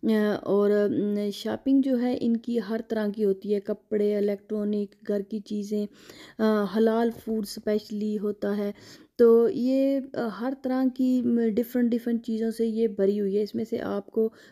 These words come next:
सुई से लेके धागे तक हर एक चीज़ मिल जाएगी। अ, यहाँ पे cost of living यूके में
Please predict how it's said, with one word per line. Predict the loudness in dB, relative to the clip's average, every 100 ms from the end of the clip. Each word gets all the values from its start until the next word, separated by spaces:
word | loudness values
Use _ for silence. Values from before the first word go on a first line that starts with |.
| -10
सुई | 0 4 4
से | 2 2
लेके | 2 2
धागे | 0 0 -2 -2
तक | -4 -10 -10
हर | -8 -6
एक | -4 -6 -6
चीज़ | -8 -6 -6 -4
मिल | -2 -4 -4
जाएगी। | -4 -4 -10 -14 _ _ _ _ _ _ _ _ _ _ _ -2
अ, |
यहाँ | 2 2 4 2 2 -2
पे | 0 -2
cost | 0 -2 -2 -4
of | -8
living | -4 0 2 2 0
यूके | -2 -4 -2 -2
में | 0 -2